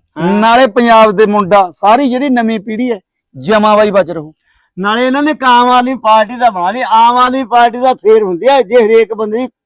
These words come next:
Speaker 1: ਖੁਆਇਸ਼ ਪੂਰੀ ਹੋਵੇ।
Speaker 2: ਖੁਆਇਸ਼ ਪੂਰੀ, ਹਰੇਕ ਦੀ ਗੱਲ ਸੁਣੀ ਜਾਵੇ।
Speaker 1: ਗੱਲ ਸੁਣੀ ਜਾਵੇ।
Speaker 2: ਨਾਂ ਤਾਂ ਲੈਣੇ ਆਮ
Speaker 1: ਹਾਂ।
Speaker 2: ਆਦਮੀ ਪਾਰਟੀ।
Speaker 1: ਆਮ ਆਦਮੀ ਪਾਰਟੀ।
Speaker 2: ਵੀ ਯਾਰ ਭਗਵੰਤ ਮਾਨ ਦੇ ਹੱਥ 'ਚ ਯਾਰ ਸਾਰਾ ਕੁਛ ਕਰ ਸਕਦਾ ਬਾਈ।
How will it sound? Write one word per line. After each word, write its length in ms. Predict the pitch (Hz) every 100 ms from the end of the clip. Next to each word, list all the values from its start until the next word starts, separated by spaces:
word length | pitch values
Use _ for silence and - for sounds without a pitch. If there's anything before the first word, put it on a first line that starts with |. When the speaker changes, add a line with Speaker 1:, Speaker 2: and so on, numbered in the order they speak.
| _ _ -
Speaker 1:
ਖੁਆਇਸ਼ 260 | 202 208 -
ਪੂਰੀ 220 | 185 180
ਹੋਵੇ। 220 | 139 110 101
Speaker 2:
ਖੁਆਇਸ਼ 380 | 220 277 277 190
ਪੂਰੀ, 260 | 240 240
ਹਰੇਕ 320 | 233 233 269
ਦੀ 160 | 277 294
ਗੱਲ 160 | 269 233
ਸੁਣੀ 280 | 220 226
ਜਾਵੇ। 160 | 208 196
Speaker 1:
ਗੱਲ 160 | 160 156
ਸੁਣੀ 280 | 139 139
ਜਾਵੇ। 280 | 131 120 120 -
Speaker 2:
ਨਾਂ 240 | 208 233
ਤਾਂ 120 | 208
ਲੈਣੇ 220 | 254 247 240
ਆਮ 220 | 196 170
Speaker 1:
ਹਾਂ। 60 |
Speaker 2:
ਆਦਮੀ 240 | 165 156 156
ਪਾਰਟੀ। 340 | 156 151 135 143
Speaker 1:
ਆਮ 60 | 127
ਆਦਮੀ 380 | _ _ _ _ _
ਪਾਰਟੀ। 180 | -
Speaker 2:
ਵੀ 80 | 202
ਯਾਰ 160 | 262 262
ਭਗਵੰਤ 440 | 220 262 294 233
ਮਾਨ 260 | 247 247 240
ਦੇ 160 | 254
ਹੱਥ 240 | 254 269 202
'ਚ 80 | 202
ਯਾਰ 220 | 226 226
ਸਾਰਾ 240 | 185 214
ਕੁਛ 160 | 247 233
ਕਰ 180 | 233 190
ਸਕਦਾ 300 | 180 165 160
ਬਾਈ। 160 | 170